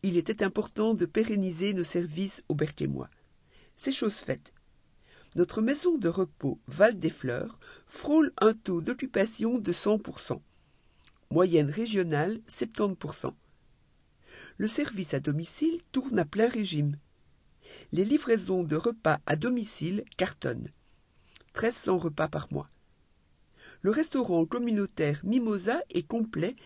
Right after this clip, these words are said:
chaque jour de la semaine. Le centre de jour Hortensia accueille de plus en plus de participants. Le centre de soins de jour Tournesol arrive progressivement à son taux d'occupation maximal.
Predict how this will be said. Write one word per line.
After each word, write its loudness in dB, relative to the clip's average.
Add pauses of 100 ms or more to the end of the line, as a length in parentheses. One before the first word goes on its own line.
(160)
chaque -2
jour 0
de 2
la 2
semaine. -8 (640)
Le 4
centre 0
de 2
jour 2
Hortensia 0 (420)
accueille 4
de -2
plus -2
en 2
plus -4
de 0
participants. -6 (560)
Le -2
centre 2
de -2
soins 0
de -2
jour 0
Tournesol 0 (420)
arrive 0
progressivement -2 (300)
à 2
son 0
taux 0
d'occupation -2
maximal. -2